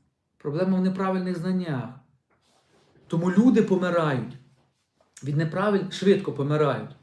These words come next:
да, від неправильних уявлень про цей світ. От і все. Тому хвороба,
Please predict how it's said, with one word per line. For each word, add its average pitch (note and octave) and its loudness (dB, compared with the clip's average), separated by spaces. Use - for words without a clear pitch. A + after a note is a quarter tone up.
да, G3 0
від D3+ -2
неправильних F3+ -2
уявлень E3+ -2
про D#3+ -6
цей E3 -6
світ. B2+ -8
От E3+ -4
і G3+ 4
все. D#3+ -2
Тому F3+ 2
хвороба, D3+ 4